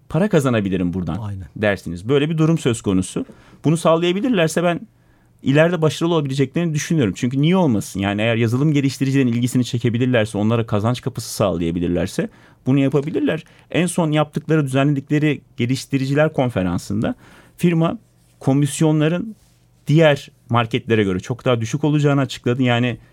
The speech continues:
Speaker 1: siz Harmonious için bir uygulama geliştirip bunu sattığınızda sizden daha az kesinti yapılıyor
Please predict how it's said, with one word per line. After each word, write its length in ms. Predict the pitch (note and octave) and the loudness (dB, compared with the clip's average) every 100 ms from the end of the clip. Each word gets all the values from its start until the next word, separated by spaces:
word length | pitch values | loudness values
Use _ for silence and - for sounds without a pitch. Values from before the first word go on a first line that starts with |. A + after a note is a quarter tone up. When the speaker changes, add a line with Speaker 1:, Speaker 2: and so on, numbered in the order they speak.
| _ | _
Speaker 1:
siz 240 | - B2 A#2 | -6 -4 -2
Harmonious 480 | A#2+ B2+ C3 B2+ C3 | -2 0 0 -2 -4
için 240 | - A#2 | -4 -2
bir 40 | |
uygulama 340 | A#2+ B2 B2 C3+ | 0 2 2 0
geliştirip 600 | B2 A#2 A2 A#2 A2 - _ _ _ _ _ | 0 -2 -2 0 0 -2 _ _ _ _ _
bunu 140 | A#2 | 0
sattığınızda 840 | A2 C3 A#2+ - A#2 G2+ F#2 A#2+ D#3+ - _ | 0 -2 -2 0 2 2 0 -2 -2 -8 _
sizden 360 | - B2 B2 G2+ | -4 0 0 2
daha 100 | A2+ | 0
az 120 | C#3+ | 0
kesinti 360 | D3+ C3+ A#2 G#2 | -2 0 0 0
yapılıyor 440 | F#2 F2+ E2+ D3 | -2 -4 -4 -6